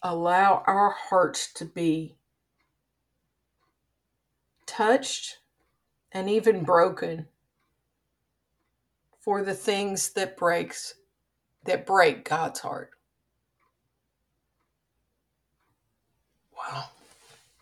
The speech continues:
Early the next morning, Samuel went to find Saul.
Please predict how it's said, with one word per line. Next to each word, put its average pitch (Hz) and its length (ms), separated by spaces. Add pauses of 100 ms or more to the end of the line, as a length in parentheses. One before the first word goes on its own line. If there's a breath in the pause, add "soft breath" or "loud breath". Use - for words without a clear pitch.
(760 soft breath)
Early 226 300
the 226 100
next 214 300
morning, 165 400 (420)
Samuel 196 460
went 196 200
to 214 100
find 202 300
Saul. - 460